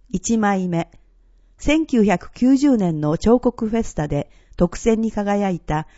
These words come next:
光の塔という題名の彫刻が置かれた昼間の緑地の写真です。二枚目、浮雲桟橋から見た美しい夜景の写真です。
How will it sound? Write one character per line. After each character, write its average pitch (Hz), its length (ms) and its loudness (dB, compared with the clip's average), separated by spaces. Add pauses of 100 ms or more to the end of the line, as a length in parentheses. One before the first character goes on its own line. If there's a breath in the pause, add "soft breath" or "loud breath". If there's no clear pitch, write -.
(220 soft breath)
光 277 400 0
の 254 180 2
塔 214 320 2
と 220 180 0
い 240 100 2
う 254 120 2
題 233 240 4
名 226 200 -2
の 214 160 -2
彫 208 220 0
刻 202 280 -4
が 185 160 0
置 170 80 -8
か 175 120 -4
れ 165 120 -4
た - 240 -8 (380)
昼 214 280 2
間 208 140 0
の 190 240 0
緑 160 180 -2 (120)
地 226 140 -6
の 214 160 -2
写 - 140 -6
真 139 260 -10
で 170 120 -12
す。 - 240 -20 (880)
二 202 160 2
枚 240 300 0
目、 202 280 -6 (800)
浮 262 240 2
雲 285 240 2
桟 277 260 0
橋 - 280 -4
か 165 100 -4
ら 160 140 -2
見 175 120 -2
た - 280 -6 (320)
美 175 360 -2
し 208 300 -4
い - 80 -6
夜 147 140 -2
景 247 180 2
の 247 140 0
写 175 160 -6
真 151 260 -4
で 147 120 -6
す。 - 200 -18